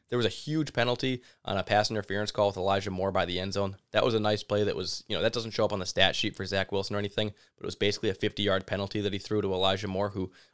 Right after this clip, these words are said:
otherwise may have been able to make a play. They ended up, the Falcons had sixty-six penalty yards on only four penalties because of that big one, but the Jets really had more penalties in this game.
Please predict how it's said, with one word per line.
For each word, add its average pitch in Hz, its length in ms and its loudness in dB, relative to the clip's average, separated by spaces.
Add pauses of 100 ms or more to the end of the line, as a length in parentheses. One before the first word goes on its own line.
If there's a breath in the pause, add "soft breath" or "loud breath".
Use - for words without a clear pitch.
otherwise 107 440 6
may 101 100 0
have 98 80 0
been 98 100 0
able 98 160 0
to 98 60 -4
make 95 160 -2
a - 60 -10
play. 95 300 0 (1600)
They 113 100 6
ended 117 160 6
up, - 200 4 (280)
the 98 80 -8
Falcons 98 340 6
had 92 140 0
sixty-six - 500 -2
penalty 117 340 0
yards 95 180 0
on 95 80 -4
only 92 120 -4
four 90 240 -2
penalties 101 380 -4
because 95 300 -6
of 87 80 -2
that 87 160 0
big 104 160 2
one, 92 200 -2 (380 soft breath)
but 135 100 -2
the 123 60 -10
Jets 131 220 4
really 113 260 4
had 98 180 2
more 95 140 2
penalties 90 400 -4
in 60 60 -10
this 58 120 -8
game. - 180 -12